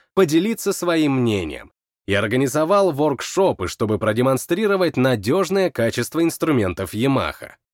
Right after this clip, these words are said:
Эта беспрецедентная информационно-пропагандистская программа стала самым продолжительным учебным курсом для техников в истории и с любовью называлась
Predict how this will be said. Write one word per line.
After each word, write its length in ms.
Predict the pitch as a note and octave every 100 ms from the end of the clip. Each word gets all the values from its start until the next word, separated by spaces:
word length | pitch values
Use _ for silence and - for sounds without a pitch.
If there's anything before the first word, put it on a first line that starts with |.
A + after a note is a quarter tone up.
| _ _ _ _
Эта 280 | - A#2+ C3+
беспрецедентная 1000 | C3 C3+ D3+ C3+ C#3+ C3 E3+ D#3 D3 C#3
информационно-пропагандистская 1700 | C3 B2 B2 C3 D#3 F3+ E3+ D3+ D3+ C#3 B2+ C3 B2+ A#2 G2+ - G2+ F#2+
программа 680 | A#2 A2 D#3 F#3 D#3+ A#2+ - _ _
стала 440 | - - A3 G3
самым 400 | D#3+ F#3+ F#3+ E3+
продолжительным 1000 | B2 D#3+ C#3 D3 C#3+ A2+ E3 F3 G#2+ G2 G#2
учебным 500 | A2 C3 B2 A#2 A2+
курсом 420 | D3 C3 - G2+
для 180 | G#2 G#2+
техников 600 | D#3+ F3+ D3 C#3+ C3 A2+
в 160 | A2
истории 600 | A#2+ - D#3+ E3 F#2 C#2 - _ -
и 40 | A2
с 100 | A#2+
любовью 520 | C#3+ E3 A#3 F3+ D3+
называлась 800 | C3+ G2 G2+ C3+ F#3+ E3 -